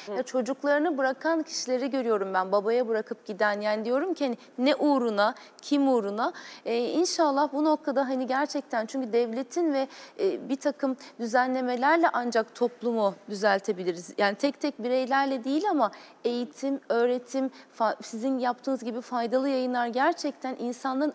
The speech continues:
Speaker 2: algısını ve hayata bakışını değiştirmek açısından çok önemli. En azından bugün burada bir kişi öğrendi. Ben hep öyle diyorum. Hepiniz diyorum birer ateş böceğisiniz. Bir kişi buradan eğer bizden bir şey alabiliyorsa diğer kişilere anlatacak ve bu şekilde büyüyüp çoğalacak aslında.
Speaker 1: Doğru söylüyorsun.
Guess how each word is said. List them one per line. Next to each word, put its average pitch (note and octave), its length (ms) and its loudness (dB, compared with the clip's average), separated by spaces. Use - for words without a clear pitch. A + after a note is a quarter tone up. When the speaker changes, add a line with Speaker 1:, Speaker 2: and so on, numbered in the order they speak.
Speaker 2:
algısını A#3+ 640 0
ve C#4 40 0
hayata A#3 460 0
bakışını B3 420 -4
değiştirmek B3+ 540 -4
açısından C4+ 400 -6
çok C4 260 -2
önemli. F#3 320 -2
En D4+ 160 -2
azından C#4 360 0
bugün E4+ 320 2
burada A#3+ 220 -2
bir F4 80 0
kişi - 260 -2
öğrendi. G#3+ 460 4
Ben C#4+ 120 2
hep C#4+ 160 0
öyle A#3 160 4
diyorum. F#3+ 160 0
Hepiniz C4+ 380 -4
diyorum C#4 180 -2
birer C#4 180 2
ateş C4+ 320 -4
böceğisiniz. G#3+ 680 -4
Bir E4+ 140 2
kişi C4+ 320 -4
buradan A#3 280 0
eğer A#3 280 2
bizden A3+ 360 0
bir A#3 40 -6
şey C4+ 180 -2
alabiliyorsa B3+ 500 -2
diğer D4+ 280 2
kişilere B3 280 -4
anlatacak A#3 500 -4
ve C4+ 100 -2
bu C#4+ 60 -4
şekilde A#3 460 -6
büyüyüp C4 240 -4
çoğalacak G#3 540 -2
aslında. D#3+ 540 -6
Speaker 1:
Doğru B2+ 280 -6
söylüyorsun. - 760 -20